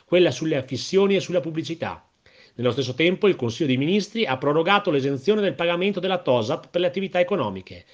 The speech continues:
Quindi noi applicheremo il regolamento che, lo evidenzio, prevede dei ritocchi minimi. Se uno pagava mille euro, ora pagherà o poco di più o poco di meno.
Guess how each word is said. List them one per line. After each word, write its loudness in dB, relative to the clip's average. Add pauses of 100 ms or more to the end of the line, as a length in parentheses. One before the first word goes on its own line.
(280)
Quindi 4
noi 4
applicheremo 2
il 0
regolamento -2
che, -6
lo -4
evidenzio, -2 (240)
prevede 0
dei 0
ritocchi -2
minimi. 2
Se -12
uno 2
pagava -2
mille 0
euro, 2
ora 2
pagherà -2
o -4
poco -4
di -6
più -2
o 0
poco -4
di -6
meno. -4